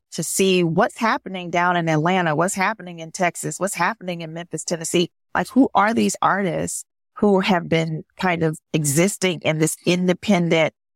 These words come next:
industry, and now everybody else knows about them? So I think that was one of those key moments. I think a lot of folks forget that, you know, we celebrated Nas's Illmatic coming out because it, it, it was one of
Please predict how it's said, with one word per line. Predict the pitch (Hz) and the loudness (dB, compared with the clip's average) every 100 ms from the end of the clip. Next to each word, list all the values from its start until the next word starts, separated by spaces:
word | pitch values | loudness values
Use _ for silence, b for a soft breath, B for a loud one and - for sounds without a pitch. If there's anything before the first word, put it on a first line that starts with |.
| _ 196 | _ 2
industry, | 233 226 - 160 151 147 147 _ _ - | 4 4 2 2 0 0 -4 _ _ -2
and | 156 156 | 4 4
now | 175 208 190 165 160 156 156 _ _ - | 4 4 4 4 4 2 -2 _ _ -2
everybody | 180 175 165 160 | -2 0 0 2
else | 160 165 160 | 0 0 -2
knows | 151 185 180 | 0 2 0
about | 156 - - - | -2 -4 -6 -8
them? | 127 - | -12 -10
So | - 175 165 | -4 0 2
I | 175 | 0
think | 175 170 | -2 0
that | 160 - | 0 0
was | 180 160 | -4 -2
one | 160 | -2
of | 156 | 0
those | 156 156 | 0 -2
key | - 160 | -2 0
moments. | 160 156 131 _ _ _ | 0 -2 -6 _ _ _
I | 165 | -4
think | 185 170 | -2 2
a | |
lot | 165 175 | 4 4
of | 208 | 2
folks | - 175 - - - | 0 0 0 -12 -10
forget | 151 - 220 220 - | -10 -2 0 0 0
that, | 160 151 147 _ _ - | 0 0 -4 _ _ -4
you | 170 | 0
know, | 160 | 2
we | 160 190 | 4 4
celebrated | - 185 220 208 175 165 156 | 4 2 2 2 2 0 -2
Nas's | 151 160 160 165 - | 2 2 2 0 -6
Illmatic | 156 151 147 147 147 - | -4 -2 0 0 -2 -4
coming | 165 143 147 143 | -8 -8 -4 -2
out | 135 - | -2 -2
because | 156 151 147 | -4 -2 0
it, | 151 - _ _ _ - | -2 -4 _ _ _ 0
it, | 165 - | 0 2
it | 175 160 | 0 2
was | 160 151 | 0 -2
one | 160 156 151 - | 0 0 0 -2
of | 151 151 | -2 -2